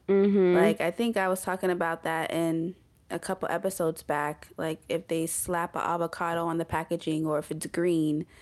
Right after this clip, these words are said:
Speaker 2: people
Speaker 1: Yeah.
Speaker 2: automatically think, like, "Ooh, it's healthy for my skin.
Speaker 1: Uh-huh.
Speaker 2: I need to buy it. I don't care how much it costs." So I was
Speaker 1: Yeah,
Speaker 2: looking
Speaker 1: how
Speaker 2: at
Speaker 1: it
Speaker 2: some of the names, and it's like Estee Lauder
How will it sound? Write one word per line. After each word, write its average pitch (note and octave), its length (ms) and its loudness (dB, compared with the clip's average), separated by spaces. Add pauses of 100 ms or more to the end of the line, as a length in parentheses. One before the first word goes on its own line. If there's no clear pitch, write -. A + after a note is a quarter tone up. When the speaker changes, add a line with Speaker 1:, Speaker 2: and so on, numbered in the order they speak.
(160)
Speaker 2:
people G3 160 2
Speaker 1:
Yeah. A#3 180 6 (120)
Speaker 2:
automatically F3 440 4
think, E3 160 -4
like, D#3 140 -4
"Ooh, G#3+ 200 -2
it's D3+ 120 -4
healthy F#3 300 -4
for F#3+ 160 -6
my F3 160 2
skin. - 640 -2
Speaker 1:
Uh-huh. F3 680 4 (140)
Speaker 2:
I D#3+ 100 -2
need E3+ 200 2
to E3 80 2
buy G#2 240 -2
it. - 160 -2
I - 60 -2
don't F3 140 2
care E3+ 360 0 (220)
how F#3+ 160 0
much E3 180 2
it D#3+ 80 -2
costs." F3+ 380 -2
So D#3+ 180 0 (400)
I F#3 100 2
was F#3+ 80 0
Speaker 1:
Yeah, F#3+ 100 6
Speaker 2:
looking F#3 140 4
Speaker 1:
how F#3 120 6
Speaker 2:
at F3+ 60 2
Speaker 1:
it - 20 2
Speaker 2:
some F#3 120 4
of F3 100 2
the E3+ 100 0
names, E3+ 720 2 (600)
and E3+ 680 0 (1160)
it's F#3 160 -4
like F3+ 240 0
Estee G#3 420 2
Lauder F3 680 2